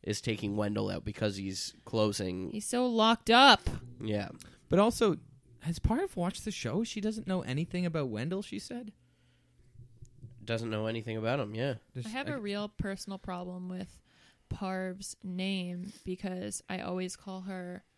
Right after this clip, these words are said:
Speaker 2: Pavarti
Speaker 3: Oh, not
Speaker 2: after
Speaker 3: poverty.
Speaker 2: Pa-, Pavarti Patil, Patel from Harry Potter.
Speaker 3: Oh, I don't know who that is.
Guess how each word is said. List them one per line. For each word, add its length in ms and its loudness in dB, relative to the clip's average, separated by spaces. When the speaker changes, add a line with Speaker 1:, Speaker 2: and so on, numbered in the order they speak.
Speaker 2:
Pavarti 840 -4
Speaker 3:
Oh, 140 0
not 160 2
Speaker 2:
after 140 2
Speaker 3:
poverty. 380 8
Speaker 2:
Pa-, 380 -4
Pavarti 500 -2
Patil, 840 -4
Patel 760 -6
from 140 -8
Harry 240 -6
Potter. 400 -8
Speaker 3:
Oh, 140 -2
I 60 -4
don't 180 -4
know 160 -4
who 60 -8
that 180 -6
is. 340 -10